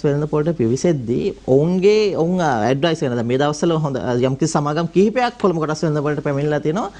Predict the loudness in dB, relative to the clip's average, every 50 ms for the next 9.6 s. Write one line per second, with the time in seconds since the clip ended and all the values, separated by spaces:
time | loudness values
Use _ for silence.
0 | -20 -20 -20 -20 -20 -14 2 4 6 6 6 4 2 -2 -2 -2 -2 -2 -2 -2
1 | -2 -2 -2 0 -2 -2 -2 -2 -2 0 2 2 2 2 0 0 0 0 0 0
2 | 0 2 2 0 0 0 0 -2 0 -2 -2 -2 0 0 0 0 -2 0 0 0
3 | 0 0 -2 -2 -2 0 2 2 2 2 2 2 2 2 2 2 2 0 0 0
4 | 0 -2 -2 -4 0 0 0 0 0 -2 0 0 -2 -2 -4 -6 -10 -14 -20 -20
5 | -20 -20 -20 -2 0 2 4 4 2 2 2 0 0 0 0 -2 0 0 -2 -2
6 | -2 -2 -2 -2 -2 0 -2 -2 -2 0 0 -2 -2 -2 -4 -6 -12 -12 -6 -4
7 | -2 -2 -2 -2 -2 0 4 4 4 4 4 0 2 4 4 4 4 2 0 0
8 | 0 0 -2 -2 0 0 0 2 0 0 0 0 0 0 0 0 -2 -4 -4 -6
9 | -8 -12 -20 -20 -20 -2 2 4 4 6 4 4